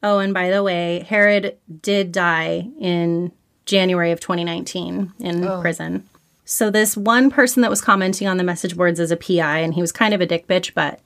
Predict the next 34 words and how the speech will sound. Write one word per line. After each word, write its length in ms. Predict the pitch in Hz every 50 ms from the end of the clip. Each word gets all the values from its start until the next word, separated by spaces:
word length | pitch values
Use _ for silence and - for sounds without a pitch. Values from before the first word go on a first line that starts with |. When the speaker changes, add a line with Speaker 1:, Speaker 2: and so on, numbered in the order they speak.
| _ _
Speaker 1:
I 100 | 175 170
did 220 | 160 165 160 156
pull 180 | - 180 170 156
one 120 | 160 160
of 100 | 165 170
his 420 | - 175 170 160 165 - - - - _ _ _ _ _
pieces 220 | - - 190 170 170
of 80 | 170 165
information. 720 | 170 165 170 170 165 165 165 170 - 180 - 175 180 180 - _ -
Police 320 | - - 240 247 269 247
also 280 | 240 220 220 214 226 214
identified 540 | 208 202 202 190 190 190 196 202 185 180 180
four 240 | - 196 196 202 202
more 260 | 202 190 185 185 180
of 140 | 175 170 -
Herod's 360 | - 190 175 175 170 - -
fingerprints 500 | - 180 175 190 190 - 185 175 175 -
on 160 | 185 175 175
Jean 240 | 165 175 175 170 170
Tovry's 380 | - - 180 170 170 170 170
kitchen 320 | - - 175 - - 170 165
counter 380 | - - 233 220 220 214 214
and 120 | 208 185 180
a 40 | 170
palm 280 | - - 185 180 180 185
print 280 | - 196 185 175 175
on 140 | 175 175 175
weather 200 | 170 170 170 170
stripping 380 | 165 - - 180 180 180 175 175
removed 320 | 175 185 175 175 175 -
from 140 | - 175 170
the 80 | 170 170
kitchen 340 | - 180 170 - 190 185 175
window. 460 | 175 175 170 165 - - 170 185